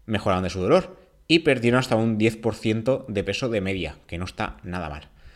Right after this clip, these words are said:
Os cuento un poco el estudio y con esto acabamos el programa de hoy. En total hubo cuatrocientos participantes que padecían todos osteoartritis de rodilla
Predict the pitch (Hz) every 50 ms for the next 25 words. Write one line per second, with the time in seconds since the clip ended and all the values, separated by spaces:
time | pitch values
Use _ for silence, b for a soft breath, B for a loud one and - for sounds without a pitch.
0 | b b b b b b b b - - 101 - - 110 110 117 110 113 104 110
1 | 107 101 - - 113 110 120 127 143 175 - - - 110 92 90 90 92 - -
2 | 98 98 95 95 92 - - 95 92 87 90 90 85 82 78 78 78 76 - 110
3 | 104 101 101 - 110 107 113 110 110 107 110 110 104 98 117 113 110 - - 101
4 | 104 107 110 107 113 131 143 143 - 190 226 - - - - - 92 87 - -
5 | _ _ - - 90 90 87 - - 104 104 101 101 92 - 113 110 95 82 73
6 | - - - _ _ - 107 104 - - - 92 90 - - 107 107 107 104 98
7 | 101 101 131 151 143 147 156 240